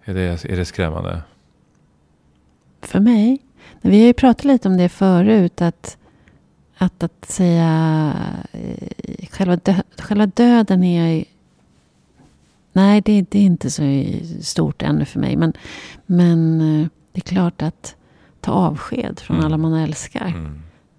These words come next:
Speaker 2: Ja, det, det känns ingen lätt grej.
Speaker 1: Nej. Nej, precis.
Speaker 2: Tycker du det?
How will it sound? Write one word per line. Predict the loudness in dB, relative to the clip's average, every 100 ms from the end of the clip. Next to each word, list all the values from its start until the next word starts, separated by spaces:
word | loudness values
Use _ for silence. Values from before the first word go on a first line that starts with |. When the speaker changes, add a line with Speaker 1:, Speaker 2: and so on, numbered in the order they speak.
| _ -14
Speaker 2:
Ja, | -8 -6 -6
det, | -6 -4 -4 -4 -6 -12 _ _
det | -8 -6
känns | -4 -2
ingen | -2 -2
lätt | -2 -6 -8
grej. | -10 -10 -10
Speaker 1:
Nej. | -8 -8 -10 -16 _ _ _ _ _ _ _ _ _ _
Nej, | -14 -12
precis. | -14 -16 -18 -20 _ _ _ _ _ _ _ _ -20 -20 -18
Speaker 2:
Tycker | -8 -4 -2
du | -4
det? | -6